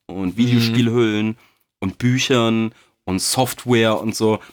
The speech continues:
Speaker 1: also alles, was mit dem Computer zu tun hat, das hat bei mir früher so viel Platz eingenommen. Und jetzt, wo man einfach mal so sich so drei Terabyte Festplatten für zwei Euro achtzig holt, ist halt einfach so, ah,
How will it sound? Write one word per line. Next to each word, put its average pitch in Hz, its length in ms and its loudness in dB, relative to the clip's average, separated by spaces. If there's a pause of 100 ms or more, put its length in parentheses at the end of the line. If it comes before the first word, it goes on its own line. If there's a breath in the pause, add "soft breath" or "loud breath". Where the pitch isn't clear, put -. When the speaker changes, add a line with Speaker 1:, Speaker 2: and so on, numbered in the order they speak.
(180 loud breath)
Speaker 1:
also 117 160 2
alles, 180 240 2
was 165 120 -2
mit 160 100 2
dem - 20 -4
Computer 147 400 -2
zu - 100 -12
tun 98 220 -6
hat, 123 180 0 (400 soft breath)
das 135 100 -2
hat 127 60 -2
bei 139 60 2
mir 131 140 4
früher 117 280 -2
so 147 120 0
viel 220 180 -4
Platz 214 320 -4
eingenommen. 95 640 -2 (280 loud breath)
Und 135 140 2
jetzt, 165 200 0
wo 160 60 0
man 151 140 2
einfach 131 220 -2
mal 135 140 2
so 131 160 0
sich 123 200 -4
so 127 160 -2
drei 127 200 0
Terabyte 120 600 -2
Festplatten 113 560 -2
für 107 300 -2 (140)
zwei 123 280 0
Euro 110 180 0
achtzig - 460 -4
holt, 101 340 0 (580 soft breath)
ist - 160 0
halt 135 120 2
einfach 117 320 -2
so, 123 340 0
ah, 135 200 0